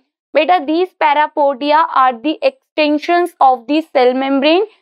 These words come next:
which help in the swimming as well as they help in the respiration। बेटा, वो ऐसे भी क्वेश्चन देंगे जिनमें आपको स्टेटमेंट्स दे-, दे-, देंगे and you have to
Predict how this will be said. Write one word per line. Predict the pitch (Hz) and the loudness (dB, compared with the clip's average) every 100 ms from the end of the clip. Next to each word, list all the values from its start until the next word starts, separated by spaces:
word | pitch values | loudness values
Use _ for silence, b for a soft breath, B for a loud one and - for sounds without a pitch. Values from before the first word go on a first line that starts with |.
| b - | b -8
which | 240 339 359 - | -2 0 -2 -4
help | 311 302 320 - | 0 0 -2 -4
in | 285 285 | -2 -2
the | 269 320 | 0 -2
swimming | - 294 277 277 330 403 - | -2 0 0 2 0 0 -2
as | 233 247 247 | -2 -2 -2
well | 285 311 320 | -4 -2 0
as | 359 277 | -4 -2
they | 277 302 - | -2 0 0
help | 311 370 _ - | -2 -2 _ -8
in | 269 262 | -6 -4
the | 302 330 240 | -4 -2 0
respiration। | 269 277 _ 269 254 240 262 294 - 285 247 _ _ _ - | -2 -4 _ -2 -2 -4 -4 -4 -2 -4 -6 _ _ _ -4
बेटा, | 302 349 | 0 0
वो | 370 370 | 0 2
ऐसे | 294 285 330 | 0 -2 -2
भी | 269 359 | 0 0
क्वेश्चन | 330 311 - 349 330 | 0 -2 -2 0 2
देंगे | 320 320 349 554 262 | 2 2 2 0 -6
जिनमें | 233 311 311 | -2 0 2
आपको | 320 294 - 339 | 2 0 -2 -2
स्टेटमेंट्स | 330 294 277 262 320 302 | 0 0 0 0 -2 -2
दे-, | 311 302 | -2 -2
दे-, | 240 262 277 | 0 0 2
देंगे | 294 285 339 453 B B B | 2 2 2 0 B B B
and | 302 294 | -4 -2
you | 349 | -4
have | 349 330 359 - | -2 -2 -2 -4
to | 370 | -6